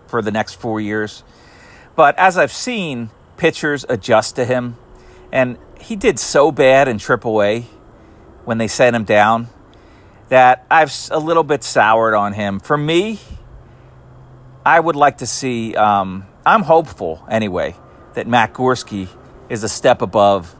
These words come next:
Jack Suwinski. And I know that they're both young and anything could happen and guys develop at different stages and all this stuff. But, um, Jack Suwinski just has not been good lately, you know. He's been a guy that looks like pitchers have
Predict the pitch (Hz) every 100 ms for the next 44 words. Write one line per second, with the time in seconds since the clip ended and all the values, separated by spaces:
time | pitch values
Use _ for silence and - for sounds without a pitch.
0 | - 117 98 - - 92 87 - 95 92
1 | 165 196 208 190 151 120 127 120 110 104
2 | 104 98 110 113 123 104 110 95 92 104
3 | 95 95 127 117 117 101 98 98 85 -
4 | 98 107 - 95 92 90 90 98 87 90
5 | 90 - 90 87 104 104 - - - -
6 | - - - 113 120 120 117 - 147 160
7 | - 127 120 - 117 92 104 120 113 101
8 | 117 101 117 90 107 98 90 92 - 92
9 | 90 95 98 101 - - - - - 135
10 | - - 120 107 104 202 95 104 - -
11 | 95 95 - - - - 120 - 101 -
12 | 101